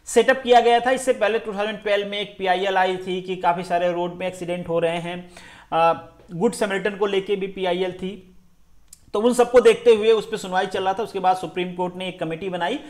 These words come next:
कि चलो भैया हम ही देखते हैं कि क्या-क्या चेंजेज हो सकते हैं, क्योंकि सेंट्रल गवर्नमेंट ऑर्डर देगी स्टेट गवर्नमेंट को, तो स्टेट गवर्नमेंट अपने हिसाब से कुछ उसमें तीन पाँच करने लगते हैं, क्योंकि पॉलिटिकल जो बैलेंस होता है वो रहता नहीं, हमेशा फाइट होती रहती है।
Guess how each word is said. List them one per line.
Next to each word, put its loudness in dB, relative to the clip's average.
कि -10
चलो 4
भैया 2
हम 0
ही 8
देखते 6
हैं -4
कि -6
क्या-क्या -4
चेंजेज -6
हो -4
सकते -8
हैं, -10
क्योंकि 6
सेंट्रल 0
गवर्नमेंट 4
ऑर्डर 6
देगी 2
स्टेट 2
गवर्नमेंट 2
को, 6
तो -6
स्टेट -2
गवर्नमेंट 0
अपने -2
हिसाब 2
से -6
कुछ -8
उसमें -8
तीन -10
पाँच -2
करने -6
लगते -6
हैं, -8
क्योंकि -8
पॉलिटिकल -4
जो -4
बैलेंस 0
होता -2
है 4
वो 4
रहता 0
नहीं, -6
हमेशा -4
फाइट -4
होती -6
रहती -4
है। -12